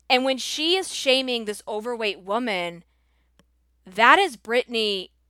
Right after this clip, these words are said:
totally projecting her own feelings about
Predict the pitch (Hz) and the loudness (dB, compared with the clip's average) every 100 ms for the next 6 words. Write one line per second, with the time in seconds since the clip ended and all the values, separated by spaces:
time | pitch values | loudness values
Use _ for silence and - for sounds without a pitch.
0 | _ _ - - - - - 320 339 330 | _ _ -20 -18 -16 -14 -6 -2 0 0
1 | 330 311 294 294 - 247 214 208 208 - | 0 -2 -4 -4 -8 -10 -4 2 2 2
2 | 285 294 294 302 - 247 - 214 226 233 | -6 -6 -8 -12 -8 -8 -4 -4 -4 -6
3 | 220 220 208 220 254 277 311 - 220 214 | -10 -6 -4 -2 -4 -6 -10 -6 2 8
4 | 202 | 8